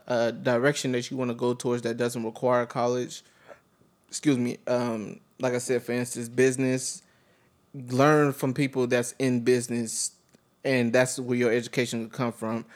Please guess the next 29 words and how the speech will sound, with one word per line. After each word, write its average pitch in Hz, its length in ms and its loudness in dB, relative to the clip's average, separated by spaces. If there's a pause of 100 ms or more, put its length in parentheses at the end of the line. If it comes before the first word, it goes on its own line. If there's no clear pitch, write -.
(180)
Read 131 320 2
books, 127 480 2
you - 140 -4
know 123 60 0
what 120 60 0
I'm 117 40 -2
saying? 120 260 -2
Get 123 140 2
a 127 60 2
mentor, 127 520 0
somebody 120 400 -2
who's 120 240 -4
been 123 240 0
in 120 140 0
that 117 160 -2 (100)
field 120 260 2
that 113 280 -4
you 123 260 -2 (300)
are 120 80 -2
trying 123 200 0
to 113 80 0
get 120 200 0
into 127 280 0
so 113 160 -6
that 117 200 -4
they 127 100 0
can 120 160 -8
teach - 340 -4
you 113 220 -2